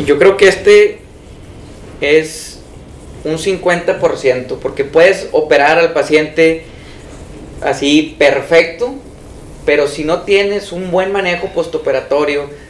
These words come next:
si no tienes alguien que te apoye, que le sepa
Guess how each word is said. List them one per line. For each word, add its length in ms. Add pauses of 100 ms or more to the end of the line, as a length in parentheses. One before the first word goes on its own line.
(100)
si 180
no 180
tienes 460 (200)
alguien 500
que 100
te 120
apoye, 460
que 100
le 100
sepa 580